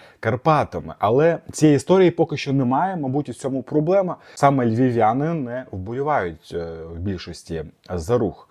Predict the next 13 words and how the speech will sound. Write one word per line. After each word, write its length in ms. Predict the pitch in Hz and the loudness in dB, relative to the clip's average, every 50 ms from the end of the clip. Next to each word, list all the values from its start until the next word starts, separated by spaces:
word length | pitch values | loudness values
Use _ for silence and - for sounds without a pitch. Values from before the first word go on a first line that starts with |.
| _ - - - - - - - | _ -20 -20 -20 -20 -20 -10 -2
Але 500 | - 95 92 101 120 135 139 135 117 95 - _ _ _ _ | 0 2 2 2 2 2 2 0 -2 -4 -8 _ _ _ _
сам 340 | - - - 107 95 92 85 | -12 -2 0 0 0 0 -2
клуб, 460 | - - 95 95 101 123 143 139 - - _ _ _ _ _ - - | -4 -4 -2 0 0 0 -2 -4 -8 -20 _ _ _ _ _ -8 -6
м, 280 | 92 92 90 90 92 | -4 -4 -2 -2 -4
як 340 | 90 - 98 117 117 - - | -4 -2 0 0 0 0 0
він 160 | 107 104 98 | -2 -2 0
розвивається, 1000 | 95 95 90 82 87 90 85 104 117 147 165 160 156 147 139 - - 147 143 135 - - - - - - 127 - - | -2 -4 -6 -6 -8 -6 0 2 2 4 4 2 0 0 -2 -6 -2 -2 -2 -2 -4 -10 -20 -20 -20 -20 -18 -10 -4
ну, 200 | 101 107 110 104 | -2 -2 -2 -2
це 180 | - - 104 | 0 0 0
дуже, 560 | 104 92 82 123 151 165 156 160 147 131 117 - | 0 2 2 0 0 2 2 2 4 4 4 2
е, 100 | 98 98 | -2 -6
симпатичний 640 | 92 - 113 95 90 101 - 113 101 - - 92 85 | -6 -8 -10 -8 -8 -6 -4 -4 -6 -4 -6 -10 -8
проект, 560 | - 95 98 104 123 160 185 - _ - _ | -4 -2 0 0 0 0 -4 -6 _ -20 _